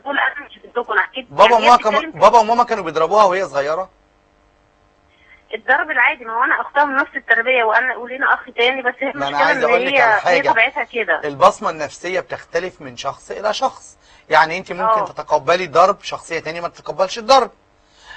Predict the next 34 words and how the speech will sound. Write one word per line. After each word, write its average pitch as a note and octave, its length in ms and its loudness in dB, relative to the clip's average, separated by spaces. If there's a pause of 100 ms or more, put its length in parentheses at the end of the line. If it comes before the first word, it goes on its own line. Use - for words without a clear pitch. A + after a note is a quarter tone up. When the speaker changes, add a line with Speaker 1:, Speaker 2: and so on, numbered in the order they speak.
(140)
Speaker 2:
آه، E3 300 6
هل F#3 340 6
مثلًا G3 280 -4
حست F#3+ 340 -10
بالغيرة D#3+ 540 -2
وإن E3+ 240 -2
أنت F#3 160 -16
مفضلين D#3 840 -6
عليها E3 440 0
أخواتها E3 560 -2
أكتر D#3+ 300 -2
منها؟ F3 380 -10 (320)
هي G3 160 6
رقم G3+ 280 2
Speaker 1:
لا D#3+ 80 -6
Speaker 2:
كام F#3+ 180 2
في G3 120 -8
Speaker 1:
أبدًا. - 0 -
Speaker 2:
البيت؟ D#3 340 -8 (100)
هي D#3+ 200 -4
رقم D#3 280 -2
Speaker 1:
هي D3+ 60 -14
Speaker 2:
واحد؟ F3+ 300 0
Speaker 1:
رقم C4+ 100 -6
اتنين، B3 420 -2
هي A3+ 80 2
رقم B3+ 240 0
اتنين B3 260 -10
في A#3+ 120 -10
الترتيب G#3 480 -8
الأخ-، F#3 360 -4
الأخوات. - 380 -8
Speaker 2:
ر-، F3 180 0
و-، D#3+ 180 -6